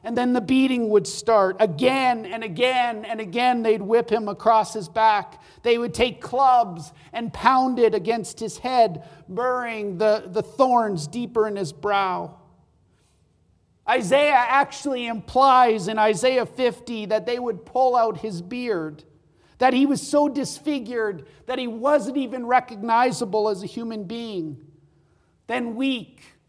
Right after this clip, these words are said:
and suffering and all alone, they'd give him the crossbar weighing about a hundred pounds, force him to carry it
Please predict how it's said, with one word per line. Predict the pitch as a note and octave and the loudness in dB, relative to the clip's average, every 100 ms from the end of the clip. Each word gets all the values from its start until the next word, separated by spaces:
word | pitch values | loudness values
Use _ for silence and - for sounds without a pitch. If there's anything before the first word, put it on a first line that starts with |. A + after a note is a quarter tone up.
| _ _ _ _ | _ _ _ _
and | F#3 | -14
suffering | - - C4 B3 A3+ A#3 F#3 D#3 C#3+ - _ _ _ - | -8 2 2 2 -4 -6 -6 -6 -12 -20 _ _ _ -4
and | G#3 | 4
all | B3+ C4 B3 | 6 6 6
alone, | A3+ A#3 A#3+ A3+ G#3 G3 | 6 4 4 0 -2 -2
they'd | G3+ E3 | -4 -2
give | A#3+ A#3 | -2 0
him | A#3 A3 | 0 -4
the | F#3+ | -6
crossbar | - A3 A#3+ A#3 - - A3 F3+ E3+ F3 | 2 4 6 4 0 -2 2 2 0 2
weighing | A3+ B3 A#3 A3 | 0 0 -2 -4
about | G3+ A3+ A3 | -4 -2 -2
a | G3 | -2
hundred | G3+ A#3+ A#3 F#3+ | -6 -10 -12 -14
pounds, | - A3 A3+ G3 F3+ D#3+ - - _ _ _ _ _ | -12 -8 -6 -6 -10 -16 -20 -20 _ _ _ _ _
force | - B3+ C#4+ C4+ - | 0 4 4 2 -6
him | B3+ G#3+ | -10 -10
to | |
carry | - - C4+ B3+ A3+ | -12 0 2 4 4
it | G#3+ G#3+ | 2 -2